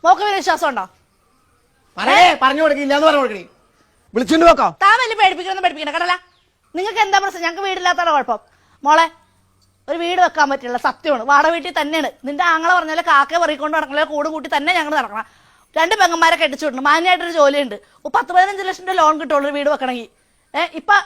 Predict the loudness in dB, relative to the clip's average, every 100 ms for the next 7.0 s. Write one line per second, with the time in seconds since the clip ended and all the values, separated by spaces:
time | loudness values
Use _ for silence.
0 | -2 -2 2 2 2 2 2 -2 -4 -4
1 | -4 0 2 2 0 _ _ _ _ 2
2 | 2 2 -2 0 0 2 0 0 _ _
3 | _ -4 -2 -2 -4 0 -2 -2 -12 -8
4 | -4 -4 -2 -2 2 2 0 -4 -12 -6
5 | -2 0 -2 -4 -8 -4 -2 -2 -8 -18
6 | _ _ -12 -6 0 0 0 -4 -6 -8